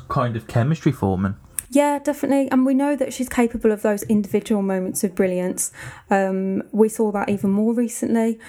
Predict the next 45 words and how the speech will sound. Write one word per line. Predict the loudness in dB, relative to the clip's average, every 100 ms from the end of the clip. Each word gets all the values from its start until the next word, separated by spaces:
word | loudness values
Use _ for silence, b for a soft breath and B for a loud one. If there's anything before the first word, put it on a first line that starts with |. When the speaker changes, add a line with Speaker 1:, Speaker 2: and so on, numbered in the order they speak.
| B 0
Speaker 2:
But, | 0 2
um, | 0 2 2 0 -2 -6 -4
yeah, | 4 4
those, | 4 -2 -2 0
those | 2 2
team | 0 2 2
goals | 2 2 2 0 -4 -4
are | 0 0 0 -2 -4 -8
something | -6 0 0 0 -2 0
that | 0 -2 -6 B B B _ 2
we | 2
can | 4 0
build | 2 -2 0
on, | -2 -2 -6 B B _
um, | 2 2 0 0 -2 0
and | 0 0 2
they'll | 2 2
become, | 0 0 0 0
like, | -2 -4 -2
our | 0 0 -4 -8 -12
sort | -6 -2
of | 0 2
reliable, | 2 2 0 0 2 2 -2 -10 B B B -2
um, | 0 2 0 0 0 -2 -6 _ -12 -12 _ _
you | -2
know, | 0 -2
form | 2 2 2
of | -2 0
goals. | 2 2 0
That's | -2 -2 -2
what | 0
you | 0
want | 0 0
from | 0 0
the | 0
team, | 0 -2 -2
isn't | 0 0
it? | 2
You | 0
don't | 0
wanna | 0 -2
just | -2 -2 0
be | 0
relying | 0 0 0 -2
on | -2 -4